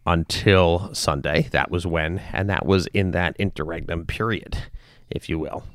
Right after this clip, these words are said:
that, uh, that, that happened. So, you know, I don't know. I mean, I don't want to say that I love the process of petitioning and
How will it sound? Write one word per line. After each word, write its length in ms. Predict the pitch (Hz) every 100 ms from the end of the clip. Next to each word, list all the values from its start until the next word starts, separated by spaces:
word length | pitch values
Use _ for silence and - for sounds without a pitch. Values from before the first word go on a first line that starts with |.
| -
that, 220 | - - - -
uh, 240 | 50 76 - -
that, 160 | - -
that 140 | -
happened. 420 | - - - - - - - -
So, 500 | - - 98 92 92 - - - - -
you 100 | -
know, 180 | 71 -
I 160 | - -
don't 180 | 117 80
know. 200 | - -
I 80 | -
mean, 140 | 107
I 180 | 87 95
don't 180 | 104 87
want 340 | 95 90 87 - - - - - -
to 100 | 85
say 640 | - 90 80 78 76 82
that 560 | 82 76 73 - - - - - - - _ _ _ _ _ _ _ -
I 120 | 87
love 340 | 85 95 92 78
the 80 |
process 920 | 80 - 87 - - - - - - - -
of 340 | 82 71 71 -
petitioning 840 | 95 90 - 80 73 73 71 73 -
and 640 | 87 78 71 71 - -